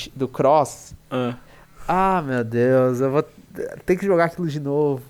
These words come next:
Speaker 1: Eu só vou
Speaker 2: É.
Speaker 1: jogar o início.
Speaker 2: É.
Speaker 1: Eu sei disso, eu vou comprar e só vou jogar o início igual eu fiz com o Xenoblade um.
Speaker 2: É.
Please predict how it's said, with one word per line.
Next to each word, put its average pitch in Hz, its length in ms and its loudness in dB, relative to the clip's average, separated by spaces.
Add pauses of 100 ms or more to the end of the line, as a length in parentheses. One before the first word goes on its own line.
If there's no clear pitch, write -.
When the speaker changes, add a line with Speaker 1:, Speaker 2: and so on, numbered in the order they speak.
(120)
Speaker 1:
Eu - 80 -6
só 185 120 -4
vou 180 100 0
Speaker 2:
É. - 20 -2
Speaker 1:
jogar 160 160 2
o 127 80 4
início. 110 420 -6
Speaker 2:
É. 113 240 0
Speaker 1:
Eu 143 60 -2
sei 139 200 -2
disso, 117 240 -6
eu 143 40 0
vou 143 60 2
comprar 151 300 -2
e - 20 -2
só 156 100 -2
vou 147 100 0
jogar 147 140 4
o 135 40 0
início 143 200 -4
igual 151 140 4
eu 151 40 -2
fiz 147 120 -10
com 135 80 -8
o - 20 -6
Xenoblade 127 360 -2
um. 110 200 -8
Speaker 2:
É. 110 140 -12